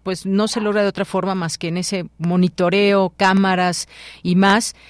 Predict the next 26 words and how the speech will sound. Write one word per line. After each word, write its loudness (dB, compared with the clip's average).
y -2
sobre 0
todo, 2
maestro, 0
que, -6
pues, -8
pudieran -2
tener -2
ese -6
registro -2
y -4
que -8
pudieran -2
actuar 0
en -2
contra -6
de -6
las -8
personas -8
que -10
están -8
llevando -6
a -8
cabo -6
todo -2
esto. -4